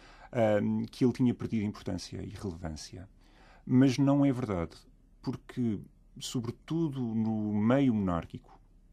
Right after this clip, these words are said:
fosse dos monárquicos em Portugal, fosse dos monárquicos, ah, no exílio, ele continua a ser uma figura de referência. Ninguém, ah, no mundo monárquico queria ser contra Paiva Coceiro.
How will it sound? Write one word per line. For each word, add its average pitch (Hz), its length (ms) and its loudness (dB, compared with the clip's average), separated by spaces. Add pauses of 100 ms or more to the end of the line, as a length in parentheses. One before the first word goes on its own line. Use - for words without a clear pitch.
(320)
fosse - 440 -18 (220)
dos - 280 -18
monárquicos 92 440 -6
em 98 100 -4
Portugal, 92 360 -6
fosse - 440 -10
dos - 200 -14
monárquicos, 92 600 -10 (200)
ah, 101 180 -12
no 98 180 -8
exílio, 101 480 -6 (300)
ele 110 140 2
continua 113 380 2
a - 20 0
ser - 160 -6
uma 107 120 0
figura 98 300 -4
de - 80 -8
referência. - 480 -10
Ninguém, 120 560 6 (560)
ah, 104 300 4
no 98 180 0
mundo 104 400 2
monárquico 92 720 -2
queria 107 560 -2
ser - 560 -2
contra 95 640 -4 (300)
Paiva 85 240 -8
Coceiro. - 500 -16